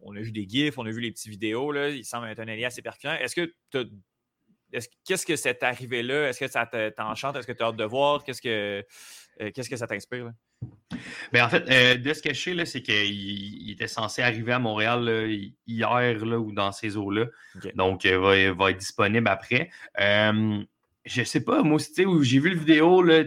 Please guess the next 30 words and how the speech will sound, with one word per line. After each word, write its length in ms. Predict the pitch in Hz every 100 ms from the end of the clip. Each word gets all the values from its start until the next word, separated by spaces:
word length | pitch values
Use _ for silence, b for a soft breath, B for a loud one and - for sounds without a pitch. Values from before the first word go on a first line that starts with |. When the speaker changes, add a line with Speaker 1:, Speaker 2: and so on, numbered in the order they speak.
| -
Speaker 2:
qui, 300 | - - - _
qui, 180 | - 131
qui 180 | - 117
l'ont, 300 | 123 123 117
quand 140 | 127
ils 140 | 127
l'ont 140 | 123 123
annoncé, 760 | 123 110 104 - 139 156 156 b b b -
euh, 840 | 98 95 98 98 95 95 95 95
ça 320 | 92 - - 98
me 80 |
semblait 640 | 95 107 101 110 127 123 104
semi-obscur. 960 | - 110 120 120 117 - 120 131 147 156 _ _ _ _ _ _ 120
Euh, 80 | 101
oui, 200 | 107 156
il 60 |
a 80 | 139
l'air 180 | 131 135
percutant, 500 | 131 - - 143 143
comme 200 | 143 123
tu 160 | 117 -
dis, 460 | 107 113 151 170 175
un 320 | 113 110 107
style 400 | 107 - - 147
quand 100 | 123
même 160 | 117 127
assez 220 | 113 -
intéressant, 680 | 127 127 117 110 107 127 131
je 120 | 117
crois. 580 | 107 110 107 113 156